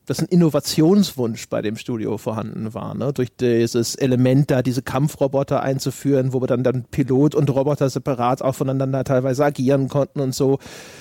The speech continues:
Es hat, dass sich jetzt natürlich gerade dieser innovativere Ansatz nicht bezahlt gemacht hat, ist schade, aber es ist trotzdem eigentlich ganz cool, dass jetzt Respawn da mal, äh, sag ich mal, einen losgezogen hat, wo halt ein Gewinner dabei rausgekommen ist.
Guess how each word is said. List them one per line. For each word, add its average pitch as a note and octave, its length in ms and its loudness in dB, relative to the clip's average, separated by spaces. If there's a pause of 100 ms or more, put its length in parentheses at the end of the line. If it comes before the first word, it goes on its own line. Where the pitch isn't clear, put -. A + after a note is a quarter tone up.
(580)
Es D3+ 180 -2
hat, F3 140 0 (180)
dass F3+ 160 0
sich G3+ 160 0
jetzt G3+ 140 0
natürlich F#3 340 0
gerade F3 240 2
dieser D#3 500 4 (280)
innovativere G#3+ 800 2
Ansatz F3+ 280 0
nicht F3+ 120 0
bezahlt - 360 -2
gemacht D3 280 -2
hat, D3+ 100 -2
ist - 160 -6
schade, D3 280 -4
aber B2 120 2
es B2+ 60 -2
ist - 60 -12
trotzdem D3 300 -2
eigentlich B2 360 0
ganz B2+ 300 -6
cool, C#3+ 120 -2
dass C#3 180 -2
jetzt B2 200 -4
Respawn A#2+ 460 -2
da A#2+ 120 0
mal, A2+ 460 -2
äh, - 60 -12 (320)
sag A#2+ 220 -2
ich A2+ 40 -4
mal, A#2 220 0
einen A2 400 -2 (200)
losgezogen B2 840 0
hat, G#2+ 320 -4
wo A#2 160 -4
halt A2+ 180 0
ein A2+ 300 0 (220)
Gewinner C#3 360 2
dabei A2+ 220 0
rausgekommen G#2+ 680 -6
ist. - 280 -16